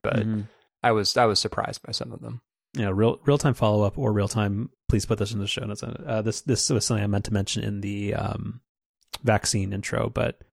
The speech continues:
Speaker 2: somebody had a good Photoshop of, um, uh,
Speaker 1: <laughs>
Speaker 2: a Heinz, 'cause you, they've been doing this thing where Heinz has,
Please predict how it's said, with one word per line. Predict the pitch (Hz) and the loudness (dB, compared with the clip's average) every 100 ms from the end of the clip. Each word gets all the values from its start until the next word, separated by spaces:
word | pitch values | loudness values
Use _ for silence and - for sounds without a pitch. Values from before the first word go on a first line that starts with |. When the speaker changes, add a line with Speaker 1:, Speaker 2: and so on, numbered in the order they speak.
| _ _ _ _ _ | _ _ _ _ _
Speaker 2:
somebody | - 107 101 | 2 2 4
had | 95 | 0
a | |
good | 101 | -2
Photoshop | 98 - - - - - - | -6 -4 0 0 0 -2 -4
of, | - - 123 | -4 -4 -4
um, | 113 110 120 131 131 _ _ _ _ _ _ _ _ _ - | -4 -4 -4 -6 -8 _ _ _ _ _ _ _ _ _ -6
uh, | 107 101 104 - 117 123 151 _ - | -4 -4 -4 -4 -4 -6 -8 _ 2
Speaker 1:
<laughs> | - - - 214 | 4 4 4 4
Speaker 2:
a | 156 101 | 2 2
Heinz, | - 127 98 98 | 0 0 0 -2
'cause | - 143 | 0 2
you, | |
they've | 151 147 | 4 4
been | 151 | 4
doing | 151 147 | 4 4
this | 131 - | 2 0
thing | 110 107 107 | 0 0 2
where | 101 98 | 2 2
Heinz | 117 107 107 | 0 0 0
has, | - 101 98 98 101 | 0 0 0 -2 -6